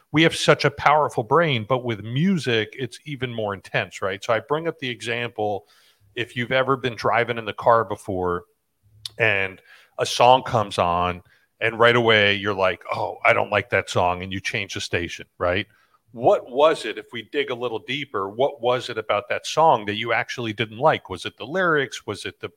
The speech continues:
the, the, the tune? Was it the beat? More than likely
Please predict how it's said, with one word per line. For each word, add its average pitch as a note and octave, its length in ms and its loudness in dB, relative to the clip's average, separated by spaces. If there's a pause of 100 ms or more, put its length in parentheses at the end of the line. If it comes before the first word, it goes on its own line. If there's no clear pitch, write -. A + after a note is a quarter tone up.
(160)
the, G2+ 120 -8 (140)
the, A2 140 -8 (140)
the G2 100 -10
tune? E3 600 -6
Was A2 240 -6
it G#2 180 -4 (340)
the - 80 -4
beat? F#3+ 420 0 (720)
More C#3 440 0
than D3+ 180 -6
likely A2 720 -2